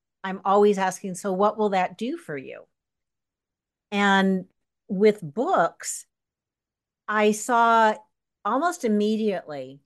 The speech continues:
'cause I was still doing graphic design when I started getting involved with authors, I saw almost immediately that they thought their books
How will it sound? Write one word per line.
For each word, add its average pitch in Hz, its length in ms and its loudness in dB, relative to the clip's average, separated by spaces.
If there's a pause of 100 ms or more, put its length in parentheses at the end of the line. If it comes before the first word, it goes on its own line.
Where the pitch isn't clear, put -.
(140)
'cause 170 120 -12
I 170 100 2
was 170 120 -2
still 233 220 0
doing 262 220 2
graphic 202 340 0
design 160 380 -8
when 156 120 -8
I 156 80 -10
started 160 420 -6
getting 156 180 -6
involved 147 400 -8
with 151 140 -14
authors, 175 420 -8 (540)
I 196 120 -2
saw 233 240 0
almost 269 420 0
immediately 202 760 0 (260)
that 185 240 -4
they 202 340 2
thought 160 540 0 (420)
their 165 200 -4
books 165 520 -2